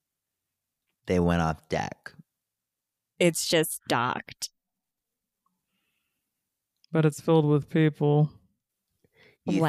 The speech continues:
Speaker 1: see a
Speaker 2: What?
Speaker 1: boat filled with people, yet there isn't a single person on board.
Speaker 2: They're
Speaker 1: So
Speaker 2: all, they're all under whatever
Speaker 3: Maybe
Speaker 2: that's
Speaker 3: they're
Speaker 2: called.
Speaker 3: all,
Speaker 2: They're
Speaker 3: maybe they
Speaker 2: below
Speaker 3: all
Speaker 2: deck.
Speaker 1: Yeah, they're below deck. They're in the poop deck. No, that's,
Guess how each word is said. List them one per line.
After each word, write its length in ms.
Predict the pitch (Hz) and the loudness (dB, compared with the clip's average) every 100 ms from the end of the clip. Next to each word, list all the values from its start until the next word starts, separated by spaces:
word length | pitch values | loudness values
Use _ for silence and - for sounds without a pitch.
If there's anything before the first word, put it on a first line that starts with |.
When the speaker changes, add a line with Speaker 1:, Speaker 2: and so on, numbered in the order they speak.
| 147 | 0
Speaker 1:
see 180 | 127 | 2
a 80 | 156 | 0
Speaker 2:
What? 120 | 139 | 0
Speaker 1:
boat 300 | 120 113 - | 0 0 -2
filled 520 | - - 110 123 147 139 | -8 -4 0 2 2 0
with 320 | 107 101 - | -2 -2 -4
people, 560 | - 90 - 87 85 87 - _ | -2 -2 -2 -2 -2 -4 -16 _
yet 260 | 107 101 - | 0 0 2
there 140 | 95 - | 0 0
isn't 340 | 107 107 120 - | -2 -2 -4 -4
a 100 | 101 | -6
single 560 | - - 117 120 113 | -8 -4 0 2 0
person 480 | 107 113 101 - 101 | 0 0 -2 0 -2
on 280 | 78 87 90 | -2 -2 -2
board. 380 | 92 87 65 65 - | 0 0 -2 -6 -14
Speaker 2:
They're 180 | 185 - | -4 0
Speaker 1:
So 120 | 139 | 0
Speaker 2:
all, 380 | 180 196 202 196 | 0 0 0 -2
they're 220 | 190 202 190 | -4 -2 0
all 400 | 202 208 208 202 _ - | 2 0 0 -6 _ -2
under 640 | 185 226 180 135 170 247 _ _ _ _ _ _ _ _ _ _ _ _ _ _ _ - | 2 2 2 -2 -2 -4 _ _ _ _ _ _ _ _ _ _ _ _ _ _ _ -6
whatever 280 | 190 165 | 0 2
Speaker 3:
Maybe 100 | 170 | 2
Speaker 2:
that's 200 | 165 151 | 0 0
Speaker 3:
they're 100 | 156 156 | 0 2
Speaker 2:
called. 20 | 160 156 160 | 2 2 0
Speaker 3:
all, 60 | 151 147 _ _ 269 - | -4 -14 _ _ -20 -10
Speaker 2:
They're 180 | - 208 | -2 -2
Speaker 3:
maybe 140 | 160 | 0
they 60 | 156 | 0
Speaker 2:
below 260 | - 233 - | 2 2 0
Speaker 3:
all 80 | |
Speaker 2:
deck. 380 | 156 208 220 185 - - 339 - | -2 -2 -2 -6 -10 -20 -16 -2
Speaker 1:
Yeah, 160 | 120 | 0
they're 160 | 107 104 | 2 2
below 320 | 98 98 98 | 2 2 0
deck. 380 | 85 87 80 - | 0 0 0 0
They're 100 | 92 | -2
in 140 | 90 | 0
the 60 | 90 | -2
poop 360 | - 101 - - | -4 -6 -6 -10
deck. 240 | 60 - - | -12 -12 -4
No, 260 | 123 104 | 0 0
that's, 240 | 98 98 | 0 -2